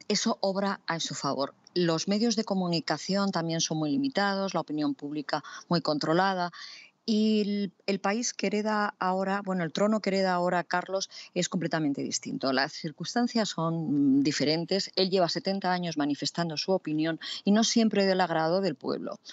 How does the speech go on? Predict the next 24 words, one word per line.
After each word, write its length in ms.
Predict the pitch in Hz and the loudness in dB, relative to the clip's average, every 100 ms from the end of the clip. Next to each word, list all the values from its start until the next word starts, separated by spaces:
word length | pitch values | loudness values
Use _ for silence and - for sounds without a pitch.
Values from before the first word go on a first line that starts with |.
| - - - | -16 -16 -2
inglés 520 | 180 180 214 254 - - | 0 4 4 2 -2 -10
ni 200 | - 160 | -2 2
de 140 | 139 139 | 2 2
los 480 | 131 123 113 - 156 | 2 0 0 -2 -4
extranjeros. 720 | - 139 139 - 269 156 - - - - | -2 -2 -2 0 0 0 -6 -14 -20 -10
Entonces, 420 | - 147 147 160 | -4 -4 -2 -2
a 60 | 151 | 2
nosotros, 400 | 139 175 170 180 | 2 0 -2 -2
por 120 | 180 | 0
ejemplo, 280 | 175 185 185 | 0 0 2
en 80 | 180 | 0
España 380 | 170 190 190 190 | 0 0 0 0
no 120 | 165 | 0
nos 220 | 165 - | 0 0
agradó 340 | 165 165 165 | 0 2 2
nada 300 | 175 175 185 | 2 2 2
que 120 | 190 165 | 0 -4
su 160 | 165 | -6
luna 240 | 156 170 170 | -8 -4 -4
de 120 | 165 | -4
miel 220 | 170 175 | -6 -6
empezara 640 | 170 156 - 147 156 170 - | -4 -6 -4 0 2 0 0
en 120 | 147 | -4
Gibraltar, 580 | - 135 156 160 190 | -2 -2 0 2 2